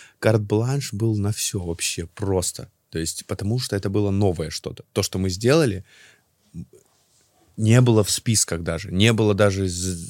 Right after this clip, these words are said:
зафиксировано как нарушение.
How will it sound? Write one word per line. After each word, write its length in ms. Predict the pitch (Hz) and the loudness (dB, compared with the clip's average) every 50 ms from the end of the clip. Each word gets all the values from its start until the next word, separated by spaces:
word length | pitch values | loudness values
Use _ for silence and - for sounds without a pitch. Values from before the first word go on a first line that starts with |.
| - - - | -12 -8 -4
зафиксировано 800 | 95 101 95 - 101 - - - 135 127 113 95 87 85 85 82 | -2 -2 -2 -2 -2 0 2 4 4 6 6 4 2 0 -2 0
как 300 | - 101 90 - - 98 - _ - _ _ - | 2 2 2 0 -2 -16 -16 _ -20 _ _ 0
нарушение. 760 | 101 104 113 127 131 127 - 131 120 110 95 85 80 78 78 | 4 6 8 8 8 6 6 6 6 6 4 2 -2 -6 -10